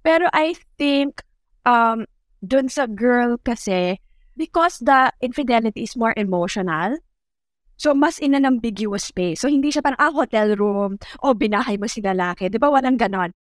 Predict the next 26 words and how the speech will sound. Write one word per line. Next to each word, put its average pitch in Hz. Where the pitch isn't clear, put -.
Usually 233
encounters 196
yan 170
in 165
the 190
office, 294
parang 185
date 220
na 170
parang 175
friend, 247
pero 175
hindi, 233
di 190
ba, 214
natatago 180
through 175
something 180
else. 202
So 302
naipapasok 269
nung 247
girl 214
in 226
socially 247
ambiguous 196